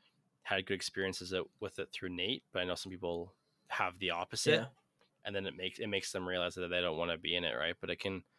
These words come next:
Speaker 1: I think it can be an eye-opening thing regardless of whether you're in the right field or
Speaker 2: Yeah.
Speaker 1: not.
Speaker 2: And I think, like, uh, you know, at the end of the day, um, don't be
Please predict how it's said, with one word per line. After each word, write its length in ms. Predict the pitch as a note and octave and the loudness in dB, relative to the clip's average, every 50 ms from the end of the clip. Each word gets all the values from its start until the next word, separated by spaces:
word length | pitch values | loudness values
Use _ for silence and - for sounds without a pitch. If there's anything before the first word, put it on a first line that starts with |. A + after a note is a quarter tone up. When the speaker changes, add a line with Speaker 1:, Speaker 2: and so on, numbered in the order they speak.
| _ _ _ _ _ _ - - | _ _ _ _ _ _ 4 4
Speaker 1:
I 100 | A#2 A2 | 6 6
think 160 | C#3 D3 C#3 | 8 6 6
it 60 | - | 6
can 120 | B2+ A2+ | 6 4
be 100 | G#2+ G#2+ | 6 6
an 60 | G2+ F#2 | 4 4
eye-opening 440 | F2 F#2+ G2 G2 - G#2 G2 F#2+ F2+ | 4 4 4 2 2 2 -2 -2 0
thing 160 | - F#2 F2 | -2 -2 -2
regardless 600 | E2 E2 D#2+ D#2 D#2+ E2 G2 A2+ C3 - - - | -2 -2 -2 0 0 0 0 -2 -2 -2 -2 -2
of 240 | C2+ D#2+ D#2+ D#2 - - _ _ _ _ _ _ _ _ _ _ _ - | -2 -2 -2 -4 -8 -16 _ _ _ _ _ _ _ _ _ _ _ -4
whether 200 | G2+ G2 F#2+ F#2 | -2 0 0 2
you're 140 | F2+ F#2 | 2 2
in 60 | F#2 F2+ | 4 4
the 60 | F2 | 4
right 160 | F2 E2 D2+ | 2 2 0
field 220 | - - F2 E2+ F2+ | -2 -2 0 2 2
or 40 | - | 2
Speaker 2:
Yeah. 20 | |
Speaker 1:
not. 200 | - A2 - - - _ _ - - - - - - | 2 2 0 -4 -8 _ _ -20 -20 -20 -8 2 8
Speaker 2:
And 80 | F#3+ | 10
I 60 | G#3 G3 | 12 12
think, 300 | F#3 G#3+ G#3+ G#3 - - | 12 12 10 8 10 10
like, 320 | E3 C#3+ C3 C3 - - | 12 12 12 10 6 6
uh, 380 | C3 B2 B2 A#2+ A#2 A#2 A#2+ A#2 - - _ _ _ _ _ - | 8 10 10 10 8 6 4 2 -2 -8 _ _ _ _ _ -2
you 80 | D#3 | 2
know, 180 | C#3+ C#3+ C3+ C3 | 4 6 8 8
at 100 | B2+ C3 | 8 8
the 80 | - D3 | 6 6
end 100 | C#3+ C#3+ | 6 6
of 80 | C3+ | 6
the 60 | B2+ A#2 | 4 4
day, 520 | - B2 A#2+ A#2 A#2 A#2 A2+ A2+ A#2 - _ _ _ _ _ _ - | 8 8 10 10 10 8 6 4 0 -4 _ _ _ _ _ _ -4
um, 400 | C3 A#2+ A#2 A2 G2 G2+ G#2 - - | -2 -2 0 -2 -2 -4 -8 -2 2
don't 200 | - D#3+ D#3 C3+ | 4 4 4 6
be 500 | - D3 C3+ C3 B2+ B2 A#2+ A#2 A#2 A#2 | 6 6 6 8 6 6 4 2 0 -2